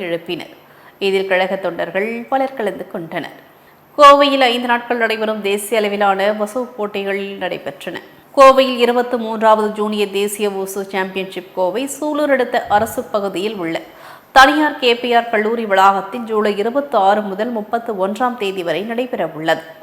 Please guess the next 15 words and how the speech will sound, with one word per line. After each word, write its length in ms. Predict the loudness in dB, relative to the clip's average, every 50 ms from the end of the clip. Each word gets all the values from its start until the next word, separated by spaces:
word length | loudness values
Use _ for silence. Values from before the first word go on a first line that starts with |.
| -20 -20 -20 -20 -20 -20 -20 -16 -4 2 4 4
இப்போட்டியில் 580 | 4 6 8 6 6 6 4 -2 -2 -2 -2 0 0 0
இந்தியாவில் 460 | 0 2 4 4 4 4 4 0 2 0
உள்ள 160 | 0 2 2 2 4 4 4
அனைத்து 340 | 4 4 0 0 -2 -2 0 2
மாநிலங்களிலும் 720 | 2 2 2 0 -2 -4 -2 0 0 0 0 -2 -4 -2 -2
இருந்து 260 | -2 -2 -2 -2 -2 -4 -4 -4
சுமார் 320 | -4 -2 0 2 4 4 4 4
ஆயிரத்து 380 | 4 2 0 -2 -2 0 -2 -2
ஐநூற்றுக்கும் 580 | 0 -2 -6 -6 -6 -8 -8 -6 -6 -6 -4 0
மாணவர்கள், 560 | 0 2 2 0 0 -2 -2 -2 0 -2 -4 -4 -6 -8 -10 -4 0
மாணவிகள் 500 | 0 0 0 0 -2 -4 -4 -2 -4 -4 -4 -8 -10 -2 0
பலர் 280 | 0 2 2 0 -2 -2
கலந்து 280 | -2 -2 -2 -2 -4 -6 -4
கொள்ள 260 | -4 -4 -4 -6 -6 -8
உள்ளனர் 420 | -8 -2 -2 0 0 0 -2 -2